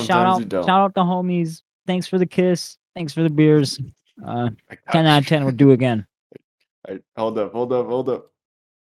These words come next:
Speaker 2: I got you, homie.
Speaker 1: Thank you.
Speaker 2: <laughs> Okay. Now, fucking finally, we can talk about our
Speaker 1: Yeah.
Speaker 2: topic.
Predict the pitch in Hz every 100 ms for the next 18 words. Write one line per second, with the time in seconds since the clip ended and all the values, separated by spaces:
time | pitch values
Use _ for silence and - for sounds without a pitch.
0 | _ _ _ _ - - - 294 - -
1 | 214 - 226 240 269 - _ _ _ _
2 | _ _ - 117 127 139 123 98 - 202
3 | - 165 151 _ _ _ _ _ _ _
4 | _ - 127 120 101 - _ _ _ _
5 | _ 120 156 147 127 110 104 95 _ 139
6 | 139 131 117 135 127 120 113 101 104 110
7 | 104 113 104 101 98 95 - _ _ _
8 | _ 110 139 151 135 113 123 107 -